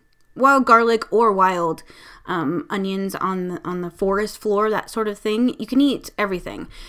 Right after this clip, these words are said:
You can eat it raw, cooked. It's, <sighs> wild onions to me are a little on the bitter side, so I don't like eating them raw. They're very potent. Um, and, like, the ones we have around here kind of taste like a cross between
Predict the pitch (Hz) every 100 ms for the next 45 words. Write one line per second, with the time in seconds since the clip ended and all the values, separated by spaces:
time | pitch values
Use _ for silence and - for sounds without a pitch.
0 | - - 214 196 - 190 247 247 240 226
1 | - 233 208 - - 202 - - 190 -
2 | - - - 226 202 160 - - 277 339
3 | 311 294 294 277 - 220 220 208 185 175
4 | 175 190 202 196 196 190 180 190 202 196
5 | 208 214 202 - 180 180 185 - 180 185
6 | 185 196 208 214 220 240 - - - 190
7 | 185 196 214 - - 196 - 240 - -
8 | - - - - 220 196 185 185 - 220
9 | 208 196 208 240 285 277 269 247 226 214
10 | 202 196 - 196 190 226 233 226 254 269
11 | 262 247 220 - 190 - 156 - _ _
12 | _ - - 175 196 240 - - 190 -
13 | 208 190 180 185